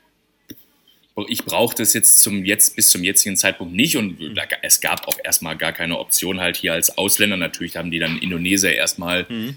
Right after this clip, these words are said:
Speaker 1: ihre Leute da, äh, angestochen,
Speaker 2: Ja.
Speaker 1: <laughs> was ich auch
Speaker 2: Ja,
Speaker 1: verstehen,
Speaker 2: klar.
Speaker 1: was ich auch verstehen kann.
Speaker 2: Mhm.
Speaker 1: Ähm, ich hab aber jetzt vom, äh, deutschen Kollegen gehört, dass es hier auch, ähm, eine Möglichkeit gibt, irgendwie mit online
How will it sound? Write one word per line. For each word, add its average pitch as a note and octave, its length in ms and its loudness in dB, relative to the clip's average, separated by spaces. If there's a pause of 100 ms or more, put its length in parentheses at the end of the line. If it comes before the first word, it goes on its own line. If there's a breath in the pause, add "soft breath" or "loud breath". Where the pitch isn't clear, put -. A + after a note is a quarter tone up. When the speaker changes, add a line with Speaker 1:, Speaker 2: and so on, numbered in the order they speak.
(120)
Speaker 1:
ihre G#2+ 260 2
Leute F#2+ 400 -2
da, F#2+ 480 -2
äh, F#2 380 -4
angestochen, G#2+ 640 0
Speaker 2:
Ja. C#3+ 180 0
Speaker 1:
<laughs> F3 320 2
was - 160 -2
ich E2+ 140 -6
auch D2+ 40 -8
Speaker 2:
Ja, - 40 -12
Speaker 1:
verstehen, E2+ 280 -4
Speaker 2:
klar. F#2 220 -4 (140)
Speaker 1:
was G2+ 180 2
ich F#2 100 -4
auch E2 120 -4
verstehen F#2 400 -2
kann. A#2 300 -4
Speaker 2:
Mhm. C#3+ 60 -10 (840 loud breath)
Speaker 1:
Ähm, F#2+ 380 2
ich G#2 120 -2
hab B2 120 0
aber A2+ 140 4
jetzt A2+ 220 0
vom, G#2 340 -4
äh, F#2+ 400 -4
deutschen G2 380 -4
Kollegen A2+ 380 -2
gehört, A2+ 340 0
dass F#2 140 -2
es G2+ 100 2
hier F2 220 -4
auch, - 440 -6
ähm, E2+ 280 -6
eine E2+ 320 -6
Möglichkeit G#2 580 -2
gibt, - 240 -8
irgendwie F2+ 180 -4
mit E2+ 240 -10
online F#2+ 380 2